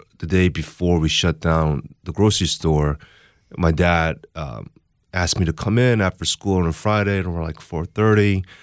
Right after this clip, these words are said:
He, he put down the shelter, and he just destroyed everything in the store.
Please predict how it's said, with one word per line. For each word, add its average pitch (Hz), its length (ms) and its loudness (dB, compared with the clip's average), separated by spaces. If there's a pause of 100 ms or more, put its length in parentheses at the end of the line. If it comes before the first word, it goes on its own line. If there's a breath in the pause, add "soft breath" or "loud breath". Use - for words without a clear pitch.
(160 loud breath)
He, 90 140 -2 (180)
he 87 80 -6
put - 260 -2
down 90 200 2
the 82 80 0
shelter, 95 760 0
and 73 400 -2 (440 soft breath)
he - 180 -2
just - 240 0
destroyed 87 720 -2 (200)
everything 82 560 -10 (180)
in 92 100 0
the 76 80 -2
store. - 480 -6